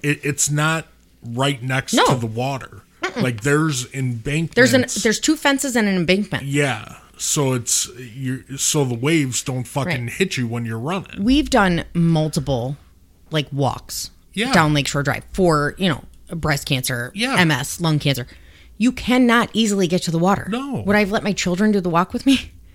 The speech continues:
Speaker 2: No, 'cause they're, they'll run into fucking water.
Speaker 1: Right.
Speaker 2: You know?
Speaker 1: Right, of course.
Speaker 2: Mm-mm.
Speaker 1: Yeah. No, there's no way.
Speaker 2: So, in two thousand and one, Kevin retires.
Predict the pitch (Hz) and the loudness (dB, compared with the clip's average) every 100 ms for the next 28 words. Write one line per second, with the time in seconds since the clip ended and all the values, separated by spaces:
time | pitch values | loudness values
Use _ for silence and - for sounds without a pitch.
0 | - - 320 359 - 185 226 208 - - | -20 -2 2 2 0 -2 -2 -2 -6 -2
1 | 220 226 185 208 247 247 262 320 311 494 | 0 4 6 6 6 2 0 2 6 6
2 | 311 120 131 135 104 - - - - 233 | 6 2 0 -2 -4 -8 -18 -8 0 4
3 | 190 262 120 101 - 110 - 127 107 98 | 4 0 -4 -6 -10 -12 -8 -8 -6 -10
4 | - 208 196 135 143 - - 107 - - | -10 -10 -10 -10 -12 -14 -18 -14 -14 -16
5 | - _ _ - 127 - - - 123 123 | -20 _ _ -16 -16 -14 -18 -14 -8 -6
6 | 107 117 107 98 92 - - - - - | -6 -10 -10 -12 -14 -16 -20 -20 -20 -20
7 | - - - - - - - - 233 226 | -14 -14 -12 -14 -14 -16 -18 -6 -2 0
8 | 220 - _ - 254 254 320 339 285 233 | 0 -6 _ -2 0 2 0 0 2 2
9 | 196 208 170 175 - - - _ _ - | 2 2 2 0 -6 -16 -20 _ _ -20
10 | - - - 233 240 226 214 180 175 - | -20 -20 -6 -2 0 0 -2 -2 -4 -6
11 | - - | -12 -14